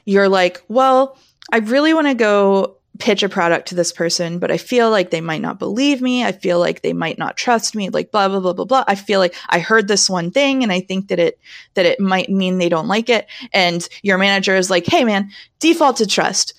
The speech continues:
Like, go in there, believe in yourself, believe that that person wants to make the best shit for players that they can, just like you, and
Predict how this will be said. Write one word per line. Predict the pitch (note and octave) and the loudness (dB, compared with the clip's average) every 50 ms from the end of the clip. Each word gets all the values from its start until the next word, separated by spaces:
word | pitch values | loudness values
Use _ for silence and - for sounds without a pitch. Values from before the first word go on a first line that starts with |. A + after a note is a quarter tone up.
| _ - - | _ 0 2
Like, | G#3 G3 G3 - _ _ - | 2 2 2 0 _ _ 2
go | C#4+ C#4 C#4 D4+ | 4 4 4 4
in | C#4+ C4+ C4 | 4 2 2
there, | B3+ B3+ B3 A#3+ A#3+ | 2 2 2 2 2
believe | A#3 A#3+ G#3+ G3+ G#3+ A#3 A#3 A3+ | 2 2 0 0 2 0 0 2
in | B3 A#3 A3+ | 2 2 2
yourself, | A3 A3+ - - A3+ G#3 G3+ G3+ - - | 2 0 0 2 2 2 0 0 -2 -2
believe | G3+ F#3+ F#3+ G3+ G#3+ A3 G#3+ G#3 | -2 0 0 0 0 0 0 0
that | G#3 G3 | -2 0
that | G3+ G3 G3+ G3+ | 0 0 0 0
person | - G3+ G3+ G3 G#3 F#3+ | 0 -2 -2 0 -2 -2
wants | F#3 F#3 F#3+ - | -4 -4 -4 -6
to | - G3 | -4 -4
make | F#3 F#3+ G3 - | -4 -4 -6 -8
the | F3 | -8
best | F3 - F#3 F#3+ - | -4 -2 -2 0 0
shit | - G#3+ - - | 0 -2 -2 -2
for | - G3+ F#3 | -2 -4 -4
players | - F#3+ F3 F3+ F3+ F3 F3+ F3+ | -2 -2 0 0 0 0 -2 -2
that | F3+ - | -4 -2
they | F#3 F3+ | -4 -4
can, | F3+ - G3+ F#3+ F#3+ G3 G3 | -4 -4 -8 -6 -6 -6 -4
just | - F#3+ F#3 F#3+ - - | -2 -2 -2 -2 -2 -2
like | F#3+ F3+ F3+ - | -2 -2 -4 -4
you, | G3 G3 G3 G#3 | -2 -2 0 0
and | G3 E3+ - | -2 -4 -4